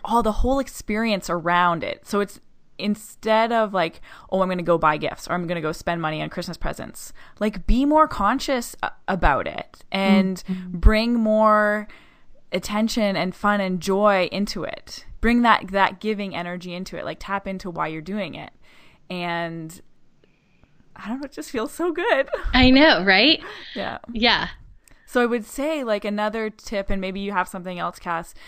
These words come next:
Speaker 1: something I do, um, more specifically around the holidays, 'cause it just seems to all come at once,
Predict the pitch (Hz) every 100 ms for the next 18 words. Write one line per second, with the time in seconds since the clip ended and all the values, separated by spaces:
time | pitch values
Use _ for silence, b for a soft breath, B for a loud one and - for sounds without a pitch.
0 | B B - 226 240 226 208 180 196 185
1 | 185 180 170 - _ _ _ _ _ _
2 | _ _ 180 175 175 175 180 208 247 254
3 | 247 220 202 170 160 170 170 160 160 -
4 | 170 165 170 - 170 165 - 156 - 156
5 | - - 147 - -